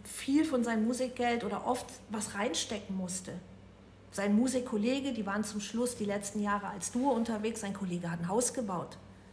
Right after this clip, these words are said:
Wir hatten drei Töchter und hatten, Entschuldigung, einen Schuldenberg. Durch mich,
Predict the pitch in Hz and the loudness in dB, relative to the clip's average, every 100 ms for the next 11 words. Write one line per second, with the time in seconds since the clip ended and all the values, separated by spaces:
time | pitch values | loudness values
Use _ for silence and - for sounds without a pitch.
0 | - - - - 233 247 196 196 175 165 | -20 -20 -16 -2 2 4 2 -2 -2 -2
1 | 170 254 254 240 - - - - 226 175 | 0 0 2 0 -2 -8 -14 -4 -2 0
2 | 196 185 208 208 - - 214 240 240 269 | 0 0 -2 -2 -4 -2 0 0 0 -2
3 | 277 - - - - - - - - - | -2 -8 -16 -18 -18 -20 -20 -20 -18 -10
4 | 208 320 381 359 214 175 - - - - | -2 2 2 2 0 0 -4 -14 -20 -20
5 | - - - - - - 226 - 277 - | -20 -20 -20 -20 -6 4 4 4 4 2
6 | - | 0